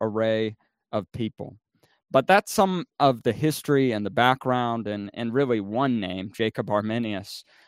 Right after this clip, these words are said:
um, behind the controversy in which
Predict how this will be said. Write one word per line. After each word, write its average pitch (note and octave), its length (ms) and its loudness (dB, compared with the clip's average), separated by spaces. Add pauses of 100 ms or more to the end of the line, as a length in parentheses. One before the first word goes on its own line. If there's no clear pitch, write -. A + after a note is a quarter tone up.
(180)
um, G#2 460 0 (120)
behind B2+ 540 4
the G#2+ 60 -2
controversy A2 840 -2
in G#2 140 -4
which B2 360 -2